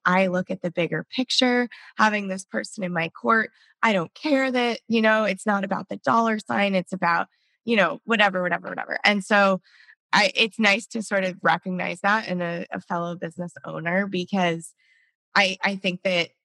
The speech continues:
the money for me has always been secondary, and I trust in it enough. And I think I'm privileged enough also. Like, I don't wanna forget that.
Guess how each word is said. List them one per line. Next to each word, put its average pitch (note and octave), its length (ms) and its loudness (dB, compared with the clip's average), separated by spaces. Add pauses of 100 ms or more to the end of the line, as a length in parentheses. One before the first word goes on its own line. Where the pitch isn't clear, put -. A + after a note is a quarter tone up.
(380)
the G#3 100 2
money F#3 300 4
for F#3+ 180 -2
me F3 200 -2
has F3+ 200 0
always F3 360 -2
been F#3 200 -6
secondary, G3 800 0
and F3+ 140 2
I E3 180 -2
trust - 380 -4
in F#3 120 -2
it F3+ 120 -2
enough. F3 440 0 (120)
And G3 220 0
I F#3+ 120 0
think F#3 220 -2
I'm F3+ 160 -2
privileged F#3 580 -4
enough A3 400 -2
also. F#3 380 0
Like, F#3+ 200 2
I F3 80 -2
don't F3 180 -4
wanna F3 180 -2
forget - 440 -4
that. G3 320 2